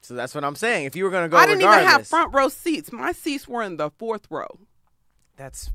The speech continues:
Speaker 1: that's enough.
Speaker 2: But he saw me at the, the, that was the thing. The, the, the artist saw me in the audience.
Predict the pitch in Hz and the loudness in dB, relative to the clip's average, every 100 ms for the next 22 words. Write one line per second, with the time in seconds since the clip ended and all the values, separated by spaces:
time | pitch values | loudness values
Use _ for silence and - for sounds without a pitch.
0 | - - 147 - 180 85 - - 180 233 | -12 -14 -14 -14 -16 -16 -18 -12 -4 -2
1 | 262 269 - - 262 254 220 156 135 190 | -2 -4 -4 4 6 6 4 -4 -4 -2
2 | 180 208 226 226 262 339 392 - 254 - | -4 -2 -4 2 8 8 6 -4 -10 -6
3 | 262 175 95 - _ _ _ 196 208 160 | -6 -6 -10 -18 _ _ _ -10 -10 -8
4 | 185 180 170 - 226 226 202 - - - | -10 -4 -4 2 2 2 -2 -10 -8 2
5 | 240 302 262 190 113 98 - _ _ _ | 4 4 2 -2 -8 -12 -16 _ _ _
6 | _ _ - 233 233 226 - 208 240 247 | _ _ -4 -2 -2 -4 4 6 6 4
7 | 175 107 87 | -4 -6 -12